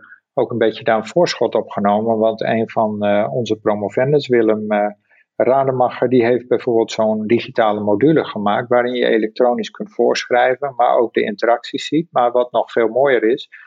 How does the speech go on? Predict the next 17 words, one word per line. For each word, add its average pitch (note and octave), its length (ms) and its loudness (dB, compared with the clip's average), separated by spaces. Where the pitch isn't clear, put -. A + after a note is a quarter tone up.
dat B2 200 -2
je C3+ 80 2
ook B2 180 0
ziet C3 280 0
wat, B2 300 -2
eh, C3 320 2
voor A2 280 -2
bijwerkingen B2+ 880 0
de, A2+ 140 2
eh, A2+ 600 -2
voorgeschreven A#2+ 800 0
en G#2 80 0
gebruikte A2 560 -2
medicatie G#2 680 -4
van G#2+ 100 -6
de G#2 120 -12
patiënt - 380 -4